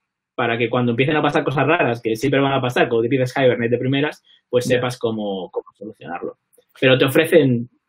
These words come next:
Speaker 1: mucha, mucha tranquilidad en el sentido de que te, te quitan mucho trabajo.
Speaker 2: Sí, yo no controlo mucho de Spring, pero bueno,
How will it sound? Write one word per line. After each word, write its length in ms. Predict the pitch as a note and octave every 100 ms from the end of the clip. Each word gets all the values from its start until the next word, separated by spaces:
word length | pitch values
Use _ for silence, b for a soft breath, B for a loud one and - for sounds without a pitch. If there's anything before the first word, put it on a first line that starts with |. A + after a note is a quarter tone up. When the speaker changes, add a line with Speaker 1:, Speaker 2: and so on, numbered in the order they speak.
| _ _
Speaker 1:
mucha, 840 | C3 B2 C3+ C3+ A2+ A2+ A2 G#2+ A#2+
mucha 220 | B2+ C3
tranquilidad 480 | A#2+ G#2+ G#2+ A2 G2+
en 100 | G2+
el 60 | G#2
sentido 260 | G2+ A2
de 80 | A2+
que 100 | A2+
te, 260 | G#2+ G#2 A2+
te 200 | G#2+ - _
quitan 320 | C3 B2 A#2+
mucho 300 | A#2 A#2 A#2
trabajo. 440 | G#2 G2 F#2+ - - b b
Speaker 2:
Sí, 300 | - D#3 C#3
yo 120 | C#3
no 80 | D#3+
controlo 320 | E3 E3 D#3
mucho 260 | C#3 C3+ C#3
de 220 | C3 B2+
Spring, 400 | C3 - E3 E3+
pero 160 | E3 A#2+
bueno, 380 | B2+ B2+ A2